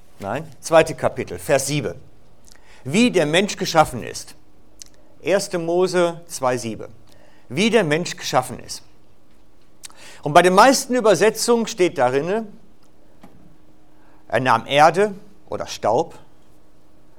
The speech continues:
formte daraus einen Körper oder formte daraus den Menschen und blies ihm den Atem des Lebens ein oder blies ihm die Seele ein.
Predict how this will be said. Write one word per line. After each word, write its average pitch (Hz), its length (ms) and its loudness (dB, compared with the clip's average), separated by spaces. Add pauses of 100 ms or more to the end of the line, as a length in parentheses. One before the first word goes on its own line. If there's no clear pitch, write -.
(420)
formte 226 500 6
daraus 175 400 2
einen 131 260 -6
Körper 170 540 0
oder 113 300 -6 (100)
formte 160 520 -4
daraus 120 360 -4
den 107 140 -10
Menschen 208 640 -4 (600)
und 123 280 -6
blies 196 320 -4
ihm 165 400 -10
den 120 240 -8
Atem 156 380 -6
des 131 160 -6
Lebens 127 320 -6
ein 85 280 -14
oder 101 320 -8
blies 139 360 -10
ihm 147 180 -8
die 131 120 -10
Seele 139 520 2
ein. 78 160 -12